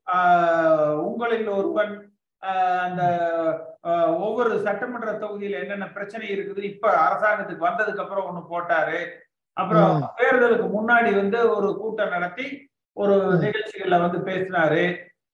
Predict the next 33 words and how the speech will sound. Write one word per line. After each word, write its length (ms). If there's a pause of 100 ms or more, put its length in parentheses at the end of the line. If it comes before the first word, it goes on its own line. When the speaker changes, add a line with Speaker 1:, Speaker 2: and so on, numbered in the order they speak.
Speaker 1:
அப்புறம் 420
Speaker 2:
ம். 380
Speaker 1:
வெட்டினரி 380
டாக்டர்ஸுக்கு 580
இருக்கிற 300
பிரச்சனையை 440
சொன்னாரு, 440 (540)
ஆ, 120
Speaker 2:
ம். 140
Speaker 1:
இதுல 360 (120)
இப்ப 160
காலேஜ் 640
ப்ரொஃபஸருக்கு 500
இருக்கிற 260
பிரச்சனையை 460
சொன்னாரு, 520
Speaker 2:
ம். 560
Speaker 1:
மாற்றுத்திறனாளிகள் 960
பிரச்சனை 340
சொன்னாங்க. 480 (640)
அது 180
மாதிரி 220
Speaker 2:
ம். 160
Speaker 1:
நிறைய 280
பேர் 240
பாத்தீங்கன்னா 580
நிறைய 300
பிரச்சனைகளை 480
சொல்லியிருப்பாங்க. 480
இது 120
எல்லாம் 360
ஒண்ணா 360
கோர்த்து 500